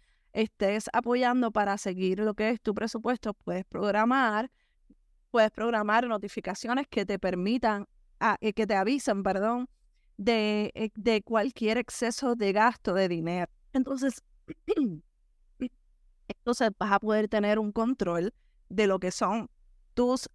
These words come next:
finanzas y esos gastos que se están descontrolando y que no te estás dando cuenta y te están vaciando tu cartera o tu cuenta. Eh, tú puedes programar, eso es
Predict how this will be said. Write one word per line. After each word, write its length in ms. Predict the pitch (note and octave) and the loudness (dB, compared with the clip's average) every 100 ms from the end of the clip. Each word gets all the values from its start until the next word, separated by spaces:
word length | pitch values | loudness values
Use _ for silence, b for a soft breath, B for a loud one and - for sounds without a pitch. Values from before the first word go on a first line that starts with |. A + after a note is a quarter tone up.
| _ | _
finanzas 760 | - G#3+ F3+ F3+ F#3+ G#3 G#3+ - | -4 -2 0 -2 0 0 0 0
y 140 | A#3 | 0
esos 280 | G#3 - A#3 | 0 -2 -4
gastos 380 | A3+ A#3 - A#3 - | 0 0 0 -4 -2
que 140 | G#3+ | -6
se 100 | - | -4
están 300 | F3+ - A3 | -6 -2 2
descontrolando 760 | C#4+ - C#4+ C#4+ C4 C4+ C4 C4 | 2 2 -2 0 2 2 2 0
y 120 | G#3+ | -2
que 120 | F#3+ | -4
no 120 | E3+ E3 | -4 -4
te 60 | |
estás 220 | E3+ A3 | -2 -2
dando 300 | G3 A3 A3+ | 0 0 0
cuenta 400 | A3+ B3 B3+ C4 - | 0 0 0 -2 -2
y 120 | G#3+ | -4
te 80 | F3+ | -6
están 280 | - E3+ | -4 -2
vaciando 920 | F3+ F#3+ - G3+ F#3 G3 G#3+ G#3+ A3+ - _ | -2 -4 -2 -2 2 2 4 4 0 -2 _
tu 300 | F3+ F#3 - | -2 -2 0
cartera 560 | G3+ F#3+ A3 A3 A3 | 0 0 0 2 0
o 160 | - E3+ | 0 -4
tu 260 | - F3+ - _ | -2 -6 -6 _
cuenta. 460 | F3 E3 F3+ G#3 - _ _ _ _ _ _ _ _ _ | -6 -4 -4 -8 -16 _ _ _ _ _ _ _ _ _
Eh, 380 | - B3 A#3 A#3 - | -2 2 2 0 0
tú 120 | C#4 | -2
puedes 320 | A#3 C#4+ C#4+ C4+ | 2 2 2 0
programar, 920 | C#4+ C4 A#3+ G#3 G3 G#3 A#3 E3+ E3 _ | -2 0 0 0 0 2 2 0 -6 _
eso 220 | G#3 | -6
es 40 | A3+ | -4